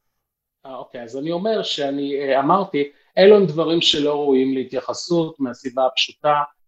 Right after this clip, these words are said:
אה, שאין לנו ולא שמנו למטרה מעולם לפגוע במוסלמים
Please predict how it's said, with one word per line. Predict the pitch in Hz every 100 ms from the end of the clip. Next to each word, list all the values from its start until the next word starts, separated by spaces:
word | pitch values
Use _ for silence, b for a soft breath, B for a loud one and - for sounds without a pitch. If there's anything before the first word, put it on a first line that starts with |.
| _ _
אה, | 131 127 127 123
שאין | - 147 165
לנו | 175 170 165 135
ולא | 135 143
שמנו | - 160 165
למטרה | 147 135 127 143 127 143 143
מעולם | 139 127 127 135 143 143
לפגוע | 123 - 123 135 139
במוסלמים | 123 127 131 143 135 135